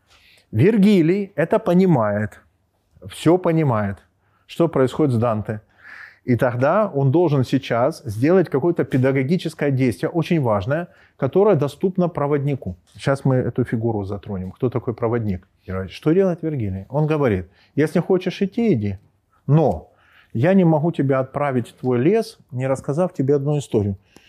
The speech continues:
Если ты думаешь, что я в этом лесу каждый вечер гуляю, то ты ошибаешься. Тебе не приходил в голову такой банальный вопрос: а что я тут делаю в этом лесу? Я мертвец, Вергилий, я вообще-то живу в аду.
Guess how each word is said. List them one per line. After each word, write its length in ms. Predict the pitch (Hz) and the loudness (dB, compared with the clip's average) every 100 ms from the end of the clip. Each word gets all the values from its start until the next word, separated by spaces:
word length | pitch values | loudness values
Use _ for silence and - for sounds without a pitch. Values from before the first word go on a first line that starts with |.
| _ - | _ -2
Если 400 | 117 226 233 196 | 2 2 2 2
ты 140 | 196 | 2
думаешь, 520 | 147 117 95 87 - - | 2 2 0 -4 -10 -8
что 180 | - | -2
я 180 | 139 185 | 0 2
в 40 | 202 | 0
этом 300 | 170 151 147 | 0 -2 -2
лесу 420 | 160 - - 92 | -2 -2 -6 -4
каждый 380 | 143 143 127 135 | -2 -2 -2 -2
вечер 340 | 143 120 110 | -2 -2 -4
гуляю, 600 | 104 120 135 190 214 98 - _ _ _ _ _ | -2 0 0 -2 -6 -8 -14 _ _ _ _ _
то 120 | - | -6
ты 120 | 117 139 | -2 -2
ошибаешься. 680 | - 170 101 90 - - _ _ _ _ _ | -2 -6 -6 -10 -16 -20 _ _ _ _ _
Тебе 180 | 123 143 | -2 0
не 100 | 156 | 0
приходил 440 | 147 147 170 214 226 | 0 -2 0 0 0
в 40 | |
голову 280 | 156 131 123 | 0 0 -2
такой 240 | 131 135 | -4 -2
банальный 460 | 113 135 127 104 107 | -2 -2 -2 -2 -2
вопрос: 520 | 123 - 190 220 - _ _ | -4 -2 -2 -2 -6 _ _
а 80 | - | -6
что 220 | 104 175 | -4 0
я 60 | 190 | 0
тут 220 | 190 175 | 0 -2
делаю 360 | 135 127 98 92 | 0 0 0 -2
в 20 | 107 | -6
этом 300 | 101 101 95 | -6 -4 -4
лесу? 380 | 98 - 87 - _ | -6 -10 -16 -18 _
Я 300 | 104 139 131 | -2 0 0
мертвец, 680 | 104 123 117 113 113 101 - | -2 -2 -4 -2 0 -2 -2
Вергилий, 600 | 117 120 113 107 98 - - - | -2 0 0 0 -2 -6 -16 -4
я 180 | 123 196 | 0 0
вообще-то 400 | 196 - 110 104 | 0 -2 -2 -2
живу 280 | 104 90 | -2 -4
в 100 | 90 | -2
аду. 320 | 139 117 87 | -2 0 -4